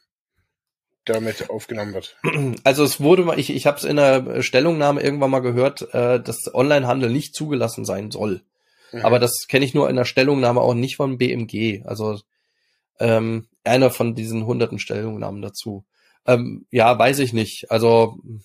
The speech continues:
Speaker 2: solange es Alkohol-Onlinehandel gibt, soll's auch einen Cannabis-Onlinehandel geben.
Speaker 1: Mhm.
Speaker 2: Ähm, ich weiß jetzt nicht. Aber klar, ich meine, Onlinehandel kann ich auch halt alterskontrolliert machen.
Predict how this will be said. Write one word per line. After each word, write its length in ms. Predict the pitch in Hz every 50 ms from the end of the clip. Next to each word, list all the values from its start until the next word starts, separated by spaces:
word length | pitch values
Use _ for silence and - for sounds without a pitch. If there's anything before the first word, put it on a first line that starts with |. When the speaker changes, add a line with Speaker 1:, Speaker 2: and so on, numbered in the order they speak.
| _
Speaker 2:
solange 420 | - 123 120 120 113 120 127 131 131
es 260 | 123 - - - - -
Alkohol-Onlinehandel 1300 | - 135 131 143 127 135 135 135 143 143 139 139 127 - - - 135 135 135 135 131 127 127 131 127 123
gibt, 240 | 123 147 143 _ -
soll's 360 | - - - - 120 120 120
auch 140 | - 117 120
einen 460 | 120 117 117 117 113 117 117 107 - _ _ _ _ _ _
Cannabis-Onlinehandel 1200 | - - 135 143 139 120 117 - - - 117 117 113 110 107 110 110 123 - - 120 117 113 107
geben. 420 | 110 113 117 123 135 139 143 143 _ _ _ _ _ _ _ _
Speaker 1:
Mhm. 240 | - 107 104 104 120
Speaker 2:
Ähm, 420 | 117 113 113 113 113 110 110 110 - _ _ _ _
ich 180 | - 113 - - - _ _
weiß 200 | - 113 113 117
jetzt 180 | 107 - -
nicht. 200 | 117 117 - -
Aber 320 | - 120 127 123 120 120 -
klar, 440 | - - 123 123 127 113 117 117 - 123 117 _ _ _ - 110 110 - - _ _ _ _ _ _ _ _ _
ich 120 | - 120 117
meine, 200 | 131 131 127 -
Onlinehandel 540 | 135 143 151 147 143 139 147 143 147 147
kann 180 | - - 139 135
ich 160 | 131 123 -
auch 240 | - 127 147 151 -
halt 220 | 135 127 131 123
alterskontrolliert 720 | - - 139 147 143 - - - 120 113 - 120 117 113 113
machen. 380 | 107 104 110 - - 101 -